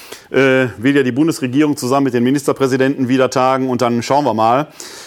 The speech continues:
Äh, vielleicht ist das, äh, sogar ein Zeichen. Wir werden ja heute einiges über Zeichen hören, denn morgen am achtundzwanzigsten Oktober ist der Gedenktag des Apostels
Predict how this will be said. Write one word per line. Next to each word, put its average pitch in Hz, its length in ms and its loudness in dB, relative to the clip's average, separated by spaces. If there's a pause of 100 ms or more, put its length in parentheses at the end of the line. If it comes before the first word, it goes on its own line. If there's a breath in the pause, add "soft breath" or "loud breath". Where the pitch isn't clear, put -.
(100)
Äh, 131 180 4
vielleicht 143 320 -2
ist 151 160 -4
das, 147 380 -2
äh, 131 320 2 (140)
sogar 143 500 2
ein 127 160 -2
Zeichen. 156 420 0
Wir 143 120 2
werden 151 200 2
ja 143 100 0
heute 147 280 2
einiges 147 360 0
über 131 200 0
Zeichen 135 360 0
hören, 147 300 2
denn 131 160 2
morgen 147 260 2
am 131 100 -2
achtundzwanzigsten 143 680 -2
Oktober 160 520 0 (680 loud breath)
ist 143 160 -2
der 143 60 2
Gedenktag 165 840 0
des 139 300 -2
Apostels 151 840 -4